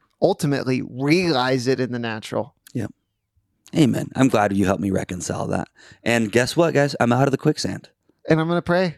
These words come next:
Speaker 2: Yeah, go ahead.
Speaker 1: Father God, thank you so much. Uh,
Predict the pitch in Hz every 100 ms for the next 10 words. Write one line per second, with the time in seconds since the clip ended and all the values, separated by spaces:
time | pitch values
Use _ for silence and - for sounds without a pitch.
0 | - 107 98 - - 202 190 _ 175 170
1 | 165 156 151 170 139 151 - 147 135 127
2 | - - - _ _ _ _ _ _ -
3 | 113